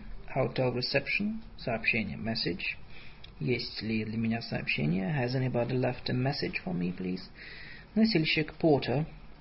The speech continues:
Носильщик отнесет ваш багаж, сэр. The porter will help you with your luggage, sir. Номер комнаты, room number. Подача еды и напитков в гостиничные номера. Room service.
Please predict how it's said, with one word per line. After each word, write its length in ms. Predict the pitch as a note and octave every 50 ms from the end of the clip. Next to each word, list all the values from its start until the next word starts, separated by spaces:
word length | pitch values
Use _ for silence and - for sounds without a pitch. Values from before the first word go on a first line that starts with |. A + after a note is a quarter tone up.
| - - - - - - - - - - - - - - - - -
Носильщик 600 | E3+ E3 D3+ - A#3+ B3+ A3+ - - A3+ A3+ -
отнесет 520 | D3+ D3+ - - C#3+ - - G3 G3+ -
ваш 140 | D3+ D#3 D#3
багаж, 460 | D#3 D#3 C#3 C#3 B2+ G2 G2 G#2 - -
сэр. 260 | - - - - - - - - - -
The 140 | A2+ C3+ D3+ -
porter 360 | - F3+ F#3+ G#3 G#3 G#3+ G#3
will 240 | F3+ F3 F3 E3+ E3
help 260 | E3+ E3 E3+ E3 -
you 140 | F3 E3 E3+
with 160 | E3+ E3 D#3+
your 120 | E3 D#3+
luggage, 440 | E3+ F#3 F#3 F#3+ E3 C3 E2 - - - - -
sir. 320 | A2 G#2 G2 E2+ G2+ C#3 D#3+ - - - - - - - - - - - - -
Номер 260 | - D3 C3+ B2+ B2 A2+
комнаты, 500 | - - A#2+ A#2 A2+ A2+ A2 A2 - A2
room 300 | - - B2+ D3 F3 F3
number. 380 | F3 E3+ E3+ E3+ F3 G3 A3 A3+ A3+ - - - - - - - - - -
Подача 400 | - C#3 C#3 C#3+ C#3 C#3 - C#3+
еды 140 | C3 B2+ C3+
и 20 |
напитков 540 | C3 B2+ B2 A#2+ - G#2+ A2 - - A#3 G#3
в 60 | -
гостиничные 500 | C3 C3+ C3+ - D3+ D#3 E3 - - E3+
номера. 500 | E3+ E3 D3+ C#3+ C3+ F#2+ - - - - -
Room 280 | - F3+ G3 G3 D#3+ -
service. 520 | - - - - - - - - - -